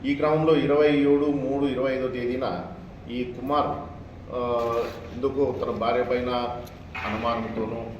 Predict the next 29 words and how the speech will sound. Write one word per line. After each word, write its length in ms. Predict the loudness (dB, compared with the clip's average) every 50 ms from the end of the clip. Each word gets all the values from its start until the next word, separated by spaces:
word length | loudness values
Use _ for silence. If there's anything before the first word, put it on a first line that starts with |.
| -12 -8 -4
లేదా 200 | -4 -2 -2 -2
పిల్లలు 320 | -4 -4 -4 -4 -4 -4
పుట్టలేదనే 580 | -6 -6 -6 -6 -4 -2 -2 -2 -2 -4 -4 -4
కారణంతో 380 | -4 -4 -4 -4 -4 -4 -4
గొడవలు 420 | -4 -4 -6 -6 -6 -4 -4 -4 -4
పడుతుండేవాళ్ళు. 680 | -4 -6 -6 -6 -6 -6 -4 -4 -4 -4 -4 -6 -8 -8 -10 -10 -6 -4 -4 -4 -6 -6 -4 -2
ఈ 80 | -2
గొడవల్లో 440 | 2 2 4 6 6 6 6 6 4
కారణంగా 840 | 4 4 4 4 4 2 2 4 4 4 4 4 2 -2 -6 -8 -10 -10 -12 -10 -8
ఇరవై 260 | -6 0 2 2 2
ఏడు 240 | 4 2 2 2 2
మూడు 240 | 2 2 0 0 2
ఇరవై 220 | 2 4 4 4
ఐదు 160 | 4 4 0 0
కూడా 160 | 2 2 2
మార్నింగ్, 580 | 2 2 0 2 2 2 0 0 -2 -2 -4
మధ్య 220 | -4 -4 0 0 0 2 0 -2 -2 -2
నైట్ 220 | -2 -2 -2 -2 -4 -2 -2 -4 -6 -6 -4 -2
గొడవ 200 | 2 2 4 4
పడి 180 | 4 2 2
పడుకున్నారు. 680 | 0 -2 -4 -4 -4 -4 -2 -2 -2 -2 -2 -2 -2 -6 -8 -8 -10 -10 -10 -10 -10 -6 -4
అదేవిధంగా 520 | 2 4 4 4 6 4 4 4 6 4 4
తర్వాత 420 | 6 6 4 6 6 6 6 6
ఒంటి 380 | 4 4 6 4 2 2 2 0
గంటప్పుడు 500 | 0 2 2 0 0 2 0 0 0 -2 -4 -6 -8 -8 -10 -10 -10 -8 -6
లేచి 420 | -2 0 2 2 2 2 0 0
ఇతను 320 | -2 -2 -2 -4 -4 -4 -4
నీళ్ళ 200 | -4 -2 -2 -2
కోసము, 680 | 0 -2 -2 -2 -2 0 0 0 2 0 0 -2 -4